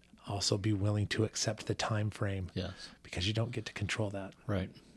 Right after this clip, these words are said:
Speaker 2: You know, here's another piece of this too, is, is that he may be just laying the groundwork today
Speaker 1: Yeah.
Speaker 2: in his step nine,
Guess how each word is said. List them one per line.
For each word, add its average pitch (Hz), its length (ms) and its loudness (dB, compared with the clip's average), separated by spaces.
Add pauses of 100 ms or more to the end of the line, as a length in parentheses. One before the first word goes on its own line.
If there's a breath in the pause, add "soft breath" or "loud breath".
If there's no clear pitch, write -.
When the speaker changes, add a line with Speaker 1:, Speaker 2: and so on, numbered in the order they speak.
(420 loud breath)
Speaker 2:
You 156 80 8
know, 135 80 8
here's 143 160 6
another 120 220 4
piece 110 260 0
of 104 100 0
this 107 200 2
too, 113 280 2
is, 98 200 0
is 98 120 2
that 98 200 0 (440 loud breath)
he 139 100 6
may 123 120 6
be 117 100 4
just 110 200 0
laying 110 180 4
the 107 60 2
groundwork 107 560 2
today 104 640 2
Speaker 1:
Yeah. 113 180 10
Speaker 2:
in 98 60 4
his 107 100 4
step - 300 2
nine, 104 340 2